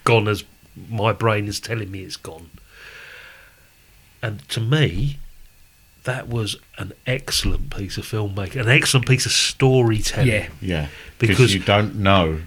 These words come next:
Speaker 1: No, and it's not, it's not like saying, "Oh, it's done in flashback," because it's not, because all at the same time as well,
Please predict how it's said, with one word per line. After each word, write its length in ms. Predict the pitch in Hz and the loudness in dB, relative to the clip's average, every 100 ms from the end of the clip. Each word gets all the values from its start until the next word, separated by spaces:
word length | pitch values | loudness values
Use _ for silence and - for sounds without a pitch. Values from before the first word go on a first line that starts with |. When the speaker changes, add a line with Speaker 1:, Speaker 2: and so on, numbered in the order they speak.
| - | -4
Speaker 1:
No, 240 | 165 165 123 | 2 2 4
and 120 | 131 | 4
it's 180 | 143 165 | 4 2
not, 280 | 185 202 - - - | 0 -2 -6 -20 -10
it's 160 | - 135 | -6 -2
not 100 | 170 | 2
like 140 | 143 | 0
saying, 180 | 123 127 | 2 0
"Oh, 240 | 127 117 113 | 0 -2 -4
it's 120 | 113 | -6
done 160 | 117 | -6
in 80 | 107 | -6
flashback," 680 | 98 - 113 - - 104 - | -8 -10 -6 -4 -6 -12 -6
because 280 | 139 175 170 | -4 -2 -2
it's 180 | 151 | -2
not, 360 | 180 180 220 160 | -2 -2 -2 -2
because 240 | 139 165 | 0 0
all 300 | 180 190 202 | 0 0 0
at 60 | 190 | -2
the 60 | - | -2
same 260 | 208 214 | -2 -2
time 300 | 185 196 180 | -2 -2 0
as 100 | 147 | 0
well, 240 | 147 175 | 2 0